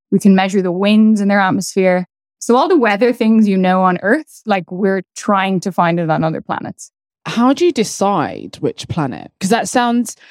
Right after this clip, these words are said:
Speaker 2: it's so funny 'cause you started off and you're like, "Astronomy sounds really big." And then it's like, we've zoomed in and then it's, like, exoplanets and then it's all the other planets. And actually,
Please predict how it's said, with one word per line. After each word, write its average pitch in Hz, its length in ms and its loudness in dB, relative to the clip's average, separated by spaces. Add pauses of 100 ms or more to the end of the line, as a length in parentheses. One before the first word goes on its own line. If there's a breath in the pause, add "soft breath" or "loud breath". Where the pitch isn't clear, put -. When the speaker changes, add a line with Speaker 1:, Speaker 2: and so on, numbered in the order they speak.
Speaker 2:
it's 190 180 0
so 262 120 2
funny 214 240 0
'cause 170 160 0
you 190 80 -2
started 233 340 -2
off 220 160 -2
and 160 100 0
you're 151 140 4
like, 156 160 -2
"Astronomy 339 420 2
sounds 202 320 -2
really 240 160 2
big." 196 460 0
And 190 160 0
then 202 100 0
it's 185 140 -4
like, 170 160 0
we've 190 160 0
zoomed 190 380 2
in 165 320 0
and 156 120 0
then 160 120 2
it's, 160 160 -4
like, - 180 -4 (320 soft breath)
exoplanets 175 680 -2
and 170 100 -2
then 165 80 0
it's 151 140 -2
all 165 80 -2
the 165 100 2
other 156 140 0
planets. 147 480 -4
And 175 80 2
actually, 151 580 -2